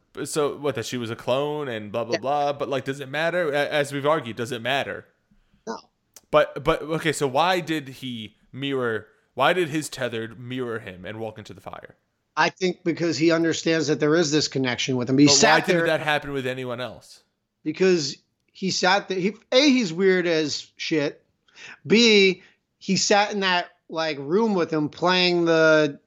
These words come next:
Speaker 2: playing, like, in the closet, and he
Speaker 1: Mm-hmm.
Speaker 2: kind of, I think, made that connection with him, like, understanding, like, for some reason or another, he had a better understanding. He put on the mask,
Speaker 1: Uh.
Speaker 2: and he was able to channel it.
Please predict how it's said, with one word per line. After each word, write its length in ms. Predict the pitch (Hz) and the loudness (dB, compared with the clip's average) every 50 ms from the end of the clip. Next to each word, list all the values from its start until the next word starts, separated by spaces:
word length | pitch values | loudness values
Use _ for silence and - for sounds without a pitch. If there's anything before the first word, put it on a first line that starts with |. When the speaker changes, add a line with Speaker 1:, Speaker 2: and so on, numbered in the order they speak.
| _ _ _ _ _ | _ _ _ _ _
Speaker 2:
playing, 560 | _ - 165 170 170 175 175 170 170 170 170 | _ -2 0 2 2 2 2 4 2 2 0
like, 240 | - 156 156 156 135 | 2 2 2 4 4
in 80 | 156 151 | 2 0
the 80 | 147 | 0
closet, 520 | - - 147 180 185 185 175 139 147 156 - 202 | 0 2 4 6 6 6 4 2 0 -4 -4 -4
and 100 | 160 147 | -6 -6
he 80 | 151 135 | -6 -4
Speaker 1:
Mm-hmm. 60 | 120 | 0
Speaker 2:
kind 200 | 165 170 165 160 | 0 2 2 2
of, 120 | 156 143 147 | 2 2 2
I 80 | 151 143 | 0 0
think, 280 | - 160 147 127 - _ _ _ _ _ _ _ _ _ | -2 -4 -6 -6 -10 _ _ _ _ _ _ _ _ _
made 320 | - 151 160 175 175 170 151 | -4 0 2 4 4 4 2
that 220 | 165 160 151 - | 2 2 0 0
connection 560 | - 151 151 165 170 160 - - 170 135 131 | -2 -4 -2 -2 -2 -2 -4 -10 -10 -12 -12
with 180 | 131 135 127 - | -12 -14 -14 -12
him, 160 | 135 127 127 | -14 -12 -10
like, 220 | 123 123 127 117 - | -10 -10 -12 -12 -10
understanding, 920 | - 160 143 139 131 131 - - - 151 147 147 143 143 139 139 135 131 131 | -8 -6 -6 -6 -6 -6 -8 -6 -4 -2 -2 0 0 0 0 0 -2 -2 -2
like, 340 | 127 127 123 120 - - _ _ _ _ _ _ _ _ _ _ _ _ _ _ _ _ _ _ _ _ | -2 -2 -4 -4 -8 -12 _ _ _ _ _ _ _ _ _ _ _ _ _ _ _ _ _ _ _ _
for 180 | - - 170 | 0 2 2
some 240 | 147 - 233 240 240 | 4 6 4 6 6
reason 300 | 240 240 240 208 190 208 | 6 6 6 6 6 4
or 80 | 196 190 | 6 6
another, 320 | 180 175 175 180 190 185 | 6 4 4 4 4 2
he 80 | 165 170 | 4 4
had 100 | 170 170 | 4 2
a 60 | 160 | 2
better 400 | 139 120 165 160 160 160 160 156 | 0 0 -2 0 0 2 0 0
understanding. 520 | 151 147 143 135 - - 156 151 147 139 | 0 -2 -2 -6 -6 -4 -2 -2 -2 -4
He 140 | 120 120 117 | -6 -10 -14
put 220 | 113 - 185 196 185 | -8 -2 2 4 4
on 180 | 180 185 190 | 6 4 4
the 80 | 185 175 | 2 0
mask, 560 | 165 156 147 147 147 151 147 - - - - - - | 0 -2 0 0 0 -2 -2 -4 -10 -14 -16 -20 -20
Speaker 1:
Uh. 200 | - 131 131 131 127 123 120 _ _ _ _ _ | -16 -16 -16 -16 -16 -18 -20 _ _ _ _ _
Speaker 2:
and 80 | 170 165 | -2 0
he 60 | 165 165 | 0 2
was 160 | 160 151 147 | 2 2 2
able 300 | 170 165 151 160 160 151 | 2 2 2 2 0 0
to 140 | - 147 131 | -2 -8 -6
channel 480 | - - 170 165 156 151 135 113 117 | -2 0 0 2 2 0 -2 -6 -10
it. 100 | 117 - | -14 -16